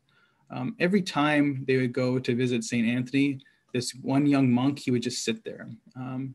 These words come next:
and he wouldn't say anything. And this happened repeatedly, multiple times. He sat there in silence and just looked at Saint Anthony. On one of these visits,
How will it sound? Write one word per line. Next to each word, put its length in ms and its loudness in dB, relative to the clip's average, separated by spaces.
and 80 -2
he 100 -2
wouldn't 220 6
say 200 2
anything. 540 -2
And 100 0
this 100 2
happened 380 2
repeatedly, 580 -2
multiple 500 -6
times. 520 -16
He 120 -14
sat 300 0
there 160 4
in 100 2
silence 460 -2
and 100 -4
just 200 -8
looked 280 -6
at 100 -8
Saint 260 -8
Anthony. 420 -12
On 160 4
one 120 6
of 80 8
these 180 6
visits, 600 4